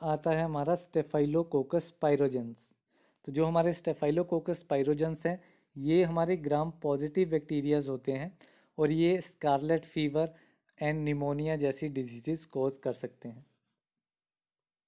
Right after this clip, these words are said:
Then नेक्स्ट क्वेश्चन पे चलते हैं, तो नेक्स्ट क्वेश्चन है हमारा, "Number of spinal nerves in human is", तो ह्यूमन में number of spi-, अ, spinal nerves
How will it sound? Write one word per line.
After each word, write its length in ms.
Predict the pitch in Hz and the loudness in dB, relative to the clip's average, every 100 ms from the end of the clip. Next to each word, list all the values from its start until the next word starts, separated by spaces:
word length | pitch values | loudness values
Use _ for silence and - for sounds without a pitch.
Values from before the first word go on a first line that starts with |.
| _ _ _ _ _ _ _ _ _ _ _ _ _ _ _ _ _ _ _ 156 | _ _ _ _ _ _ _ _ _ _ _ _ _ _ _ _ _ _ _ -4
Then 100 | 151 | -2
नेक्स्ट 300 | 160 160 - | -2 -2 -2
क्वेश्चन 340 | 175 - 180 | -2 -2 -2
पे 80 | 175 | 0
चलते 300 | 165 139 156 | 0 0 -2
हैं, 300 | 139 170 - _ _ _ | -4 -4 -8 _ _ _
तो 80 | - | -2
नेक्स्ट 380 | 156 160 180 - | 2 2 0 0
क्वेश्चन 320 | 190 - 202 | -2 2 4
है 80 | 202 | 4
हमारा, 460 | 180 143 135 160 - - _ - | 4 2 2 0 -4 -20 _ -4
"Number 320 | 160 170 185 | 0 6 8
of 120 | 214 | 6
spinal 640 | 202 - - 170 165 175 156 | 4 -6 2 2 6 4 4
nerves 560 | 165 165 147 160 - _ _ _ _ _ _ _ _ _ _ - | 6 6 6 0 -20 _ _ _ _ _ _ _ _ _ _ -4
in 300 | 170 170 151 | -2 -2 0
human 440 | 170 180 196 156 156 | 0 2 2 2 0
is", 60 | 156 _ _ _ - | -2 _ _ _ -4
तो 100 | 165 | 0
ह्यूमन 320 | 165 175 196 | 2 2 2
में 200 | 190 196 | 2 2
number 340 | 175 156 156 | 0 0 4
of 120 | 175 | 4
spi-, 400 | 170 - 156 160 | 2 -4 -6 -4
अ, 340 | 165 147 143 139 | -6 -4 -4 -6
spinal 640 | - - 147 147 160 156 | -12 -6 -4 -2 -2 0
nerves 320 | 143 160 175 | 2 2 2